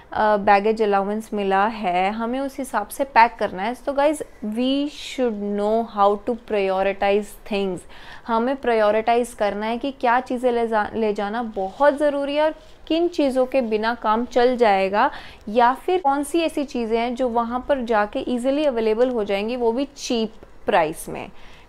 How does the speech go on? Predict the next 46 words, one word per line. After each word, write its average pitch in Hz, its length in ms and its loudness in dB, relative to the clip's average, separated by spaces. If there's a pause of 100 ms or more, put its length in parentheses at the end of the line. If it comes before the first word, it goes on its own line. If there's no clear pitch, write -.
ठीक 247 180 -2
है। 330 140 2 (480)
तो 349 340 6 (240)
ये 262 240 4
मत 330 220 2
करना 302 360 2
कि 294 200 -4
आप 254 260 2
यहाँ 254 320 0
से 254 240 2
एक 240 360 2
डेढ़ 240 220 6
लाख, 226 480 4
दो 226 220 6
लाख 220 360 4
के 247 120 0
शॉपिंग 214 420 -2
करके 214 300 -2
जा 196 200 -2
रहे 196 160 -2
हो 220 60 -2
गाइस, 240 340 -2 (500)
वहाँ 220 540 2
पर 262 140 0
कमाना 202 580 -4
और 226 160 -6
ख़ुद 226 220 -6
ख़रीदना। 202 520 -2
लेकिन 254 420 2
हाँ, 254 460 2
मैं 262 160 -4
ये 247 200 -4
ज़रूर 240 320 0
कहूँगी 233 300 -4
कि 262 180 -8
ऐसी 226 360 -4
बहुत 220 320 -6
सारी 233 240 -4
चीज़ें 226 460 -6
जो 220 120 -2
हमें 208 260 -8
यहाँ 202 380 -8
से 233 200 -6
लेकर 208 440 -4
जानी 190 440 -6
हैं, 240 180 -2